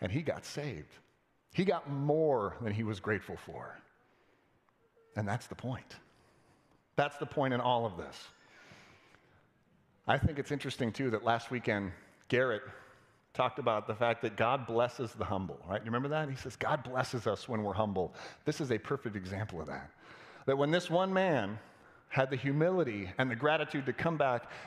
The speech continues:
and declare his thankfulness to Jesus, he got more than what he was grateful for.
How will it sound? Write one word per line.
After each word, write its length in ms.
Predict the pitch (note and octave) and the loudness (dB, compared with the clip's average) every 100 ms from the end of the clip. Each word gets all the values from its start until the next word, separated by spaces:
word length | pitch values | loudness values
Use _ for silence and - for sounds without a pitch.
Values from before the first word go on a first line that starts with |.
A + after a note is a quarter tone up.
| - | 0
and 120 | C3+ | 2
declare 480 | C3 - - D3 D3+ | 2 0 2 2 2
his 140 | C#3 | 0
thankfulness 480 | - C3 B2+ A#2+ A2 | 0 0 0 -2 -2
to 120 | - | -4
Jesus, 560 | G#2 A#2 A#2 F#2 E2 - - _ | -2 0 2 0 -6 -12 -20 _
he 140 | - C3 | 0 2
got 260 | A#2+ A2+ | 2 2
more 440 | A2+ B2 A#2+ F#2+ F2+ - - - | 2 4 4 2 -2 -10 -16 -4
than 140 | G#2+ | -2
what 120 | G2 | 0
he 80 | G2 | -2
was 140 | F2+ D#2+ | -4 -8
grateful 360 | D#2+ D#2 D#2+ | -10 -12 -16
for. 360 | - C#2+ A1 | -12 -12 -12